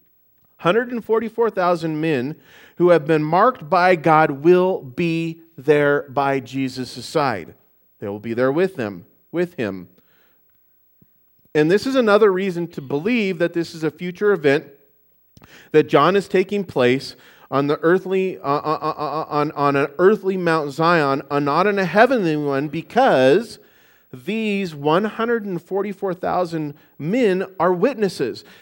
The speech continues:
They are the witnesses who had received the seal of God previously told to us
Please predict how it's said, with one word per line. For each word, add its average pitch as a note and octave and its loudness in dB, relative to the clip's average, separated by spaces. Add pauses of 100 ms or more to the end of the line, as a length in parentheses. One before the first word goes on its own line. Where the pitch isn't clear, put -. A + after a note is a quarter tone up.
(140)
They F3+ 2
are F#3+ 2
the F3+ 0
witnesses G#3+ -2
who F#3 -2
had F3+ 2
received F#3+ -4
the F3+ 0
seal A#3+ 2
of F3+ 2
God F#3+ 6 (440)
previously D#3+ -2
told E3 -8
to A#2 -4
us - -12